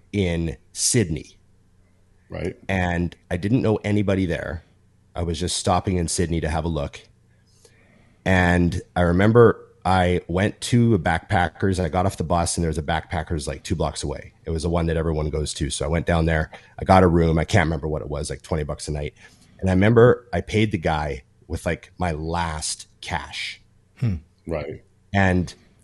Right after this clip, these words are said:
Speaker 1: I knew that once I got to the Gold Coast, I would have a job again. And that was, like, gonna be three days. Like, in about three days, I was gonna have a job.
Speaker 2: Mm-hmm.
Speaker 1: And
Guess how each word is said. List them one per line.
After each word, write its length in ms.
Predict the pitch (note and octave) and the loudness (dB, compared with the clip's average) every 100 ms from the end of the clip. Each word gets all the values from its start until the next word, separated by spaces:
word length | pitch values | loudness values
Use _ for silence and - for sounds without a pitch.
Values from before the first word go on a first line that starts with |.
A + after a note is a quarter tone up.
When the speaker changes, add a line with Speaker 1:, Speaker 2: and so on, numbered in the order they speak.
| - | -4
Speaker 1:
I 120 | G2 G2 | 2 4
knew 360 | A2+ D3+ E3 | 8 10 10
that 500 | B2 A#2+ A2+ - - - | 8 8 6 2 -10 -4
once 260 | G#2 A2 A#2+ | 0 2 2
I 80 | |
got 200 | G#2+ G#2 E2+ | 2 2 0
to 80 | |
the 60 | F#2 | -2
Gold 300 | E2+ F#2+ F#2 | 2 0 0
Coast, 340 | - D#2+ D2+ E2+ | -2 -2 -2 -2
I 60 | |
would 120 | D#2+ | -2
have 140 | E2+ E2+ | -2 -4
a 60 | |
job 320 | D#2+ F#2+ E2+ E2 | -2 -2 -2 -4
again. 380 | C#2+ - - _ _ - | -10 -16 -18 _ _ -6
And 100 | F#2 | -4
that 120 | F2+ | -2
was, 160 | F#2 E2+ | -2 -2
like, 180 | E2 F#2+ | -4 -2
gonna 160 | F2+ | -4
be 100 | D#2+ | -4
three 280 | - - E2+ | -6 -4 -2
days. 560 | D#2+ D#2 D2+ D2+ - - _ - | -2 -2 -4 -6 -8 -12 _ -12
Like, 180 | D#2 - | -8 -4
in 80 | |
about 200 | E2+ E2+ - | -2 -4 -4
three 260 | - G#2+ | 0 2
days, 300 | G2 F2 D#2+ | 4 2 0
I 60 | D#2+ | -2
was 140 | D#2 | -4
gonna 180 | - D#2+ | -4 -6
have 140 | D2+ D2+ | -4 -8
a 40 | |
job. 340 | - - - - - - _ _ _ _ - | -10 -12 -14 -16 -20 -20 _ _ _ _ -8
Speaker 2:
Mm-hmm. 300 | F#2 F2 D#2+ D2+ _ | -4 -2 -4 -8 _
Speaker 1:
And 400 | G2+ F#2 F2+ F2 | 0 2 2 0